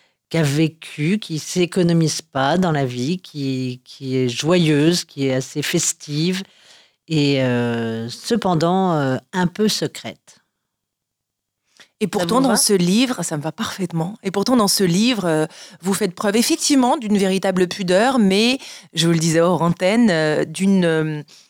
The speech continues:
Speaker 2: d'une vulnérabilité totalement assumée. Et c'est ce qui m'a touchée vraiment dans ce livre, hein, Fille de métèque,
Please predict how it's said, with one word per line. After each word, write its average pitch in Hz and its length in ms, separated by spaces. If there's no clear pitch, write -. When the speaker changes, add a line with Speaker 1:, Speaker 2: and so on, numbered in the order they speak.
Speaker 2:
d'une 185 260
vulnérabilité 214 840
totalement 190 420
assumée. 208 600
Et 196 40
c'est 190 160
ce - 80
qui - 100
m'a 190 140
touchée 254 320
vraiment 220 320
dans 247 140
ce 196 140
livre, 208 280
hein, 175 120
Fille 226 220
de 196 120
métèque, 190 420